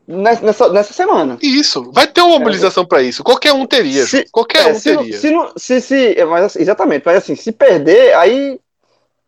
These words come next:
Speaker 1: a, esse espírito, porque assim, o que o Brusque tá se apegando é que virou chave, né?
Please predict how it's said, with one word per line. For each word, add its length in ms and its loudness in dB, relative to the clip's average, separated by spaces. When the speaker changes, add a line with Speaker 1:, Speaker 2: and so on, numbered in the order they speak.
Speaker 1:
a, 240 0
esse 280 2
espírito, 680 0
porque 160 -2
assim, 240 0
o 100 0
que 100 0
o 20 4
Brusque 160 0
tá 80 2
se 80 -2
apegando 340 2
é 40 -2
que 160 0
virou 300 4
chave, 340 -2
né? 160 -8